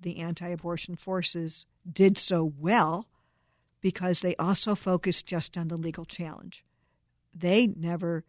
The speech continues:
they, they had some success, of course, through the years in what is called the Hyde Amendment,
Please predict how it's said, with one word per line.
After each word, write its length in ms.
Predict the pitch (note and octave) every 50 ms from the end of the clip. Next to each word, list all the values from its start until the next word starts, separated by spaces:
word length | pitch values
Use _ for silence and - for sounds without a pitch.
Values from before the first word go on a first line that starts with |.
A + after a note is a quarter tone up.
| _ _ _ _ _ _ _
they, 240 | F#3 F#3+ F#3+ F#3 -
they 260 | - F3 F#3+ G#3 B3 C4
had 360 | A#3 G#3+ F#3+ F#3 F#3 F3 D#3
some 260 | - - F#3+ F#3 F#3
success, 540 | E3+ - - F3 - - - F3+ F3+ - -
of 100 | F#3 -
course, 280 | - - F3+ E3+ E3+ -
through 160 | - F3+ E3
the 100 | D#3+ E3+
years 400 | E3+ E3 E3+ E3+ F3 F3 D#3+ -
in 140 | E3+ E3 D#3 - - - - _ _
what 140 | E3 E3+ F3
is 160 | E3 - -
called 240 | - F#3 E3+ E3 E3
the 80 | F3
Hyde 380 | C#3 - - D#3+ E3+ F3 F#3 F3+
Amendment, 480 | F3+ F3 F3 E3+ E3+ E3+ E3+ F3 E3+